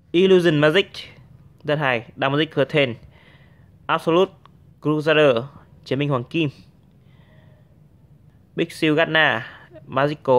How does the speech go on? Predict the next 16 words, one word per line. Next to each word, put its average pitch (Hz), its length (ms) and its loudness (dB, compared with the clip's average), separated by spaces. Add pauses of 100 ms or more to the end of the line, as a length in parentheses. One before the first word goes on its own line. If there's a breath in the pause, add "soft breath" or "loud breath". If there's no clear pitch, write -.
Exemplar. 127 800 -2 (1300 soft breath)
Breaker 165 680 4
the 156 160 6
Magical 160 480 0
Warrior, 127 520 4 (640)
monster 127 720 0 (140)
cực 127 140 -6
kỳ 131 100 -4
là 120 100 2
ưa 127 80 2
thích - 200 -8
của 113 80 -4
mình. 110 160 -6 (1080 soft breath)
À, 113 420 -2
bộ 120 200 -2
ba 131 480 -2